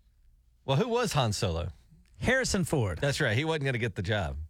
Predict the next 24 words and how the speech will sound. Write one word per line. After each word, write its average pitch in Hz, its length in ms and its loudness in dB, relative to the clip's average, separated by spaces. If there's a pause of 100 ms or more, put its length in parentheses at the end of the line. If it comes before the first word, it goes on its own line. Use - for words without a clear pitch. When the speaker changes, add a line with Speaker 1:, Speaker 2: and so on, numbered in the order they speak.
(1000)
Speaker 1:
at 120 140 0
first. 101 440 -2
They 120 140 0
offered 135 280 0
it 127 120 -2
to 139 140 2
Al 156 180 2
Pacino. 185 600 2 (1600)
And 139 120 2
Al 156 120 4
Speaker 2:
Wow. 117 80 2
Speaker 1:
Pacino 185 360 2
said, 127 240 -2
"Nah, 170 580 2
I 151 40 0
don't 170 180 -2
think 202 240 0
so." 101 340 0
Isn't 165 180 0
that 185 160 2
weird 170 260 2
to 160 60 2
envision? 139 580 2
Like, 113 420 0